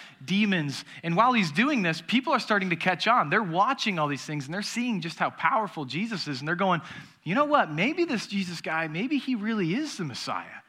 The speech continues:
They start asking those questions. And interestingly enough, Jesus, e-,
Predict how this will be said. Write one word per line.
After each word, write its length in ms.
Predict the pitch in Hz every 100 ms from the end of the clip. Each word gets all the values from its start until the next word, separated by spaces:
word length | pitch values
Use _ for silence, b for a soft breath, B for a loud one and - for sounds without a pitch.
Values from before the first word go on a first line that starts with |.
| b b b b -
They 80 | 170
start 200 | 220 175
asking 320 | 185 - 160
those 140 | 127
questions. 440 | - 208 - 147 127
And 100 | 156
interestingly 600 | 285 - 196 - 143 123
enough, 320 | 139 214 -
Jesus, 580 | 175 226 170 107 - - B B B B B
e-, 60 | B